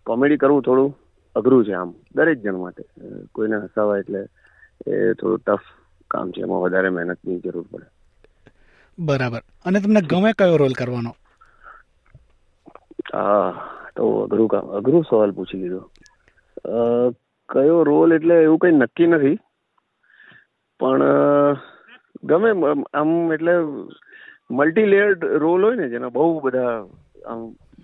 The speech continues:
Speaker 1: એ-, એનું કોઈ, અ, લિમિટ ના હોય એવા રોલ.
Speaker 2: બરાબર.
Speaker 1: એટલે હવે મ-, મને અત્યારે હમણાં અમુક એક દિવસ મને કોઈ બાયોપિક કરવાની ઈચ્છા છે હવે.
Speaker 2: બરાબર.
Speaker 1: બાયોપિક બાકી છે હજી,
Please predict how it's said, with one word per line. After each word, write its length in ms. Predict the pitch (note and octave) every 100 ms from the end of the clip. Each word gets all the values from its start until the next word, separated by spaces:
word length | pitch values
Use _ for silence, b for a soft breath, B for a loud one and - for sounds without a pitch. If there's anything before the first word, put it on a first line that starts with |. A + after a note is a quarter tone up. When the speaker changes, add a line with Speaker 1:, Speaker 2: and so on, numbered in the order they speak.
| -
Speaker 1:
એ-, 300 | - A2 G2
એનું 180 | A2+ A#2
કોઈ, 380 | A#2+ A#2+ A2 G2 _ _ _ _ _ _ -
અ, 40 | - G2 G#2 - - G#2
લિમિટ 400 | G#2+ B2 D3 C3
ના 120 | B2
હોય 340 | G#2 F2+ - - _ - - -
એવા 180 | A2+
રોલ. 240 | G#2+ G2 F2 - _ _ E3
Speaker 2:
બરાબર. 320 | D3 B2 A2+
Speaker 1:
એટલે 140 | C3+
હવે 220 | A#2+ B2+
મ-, 240 | D3+ C#3 C3+
મને 180 | C#3 D3+
અત્યારે 580 | C3 D3+ D3 D3+ C#3 - _ G#2+
હમણાં 320 | A#2 C3+ D#3 D3+ _
અમુક 240 | - C3+ C#3
એક 100 | C#3
દિવસ 260 | C#3 C#3
મને 240 | D3 D3 D3
કોઈ 160 | D3+
બાયોપિક 380 | D3 C#3+ C#3+ D3
કરવાની 360 | - C3 C3 B2+
ઈચ્છા 280 | - A#2+ B2
છે 200 | C3 G2 _ -
હવે. 180 | G2+ F#2+ - _ _ -
Speaker 2:
બરાબર. 400 | D#3+ C3+ A#2+ A2 - -
Speaker 1:
બાયોપિક 340 | - C3 C3 B2
બાકી 360 | A#2+ A2+ A#2
છે 160 | G2+ F#2
હજી, 180 | F#2+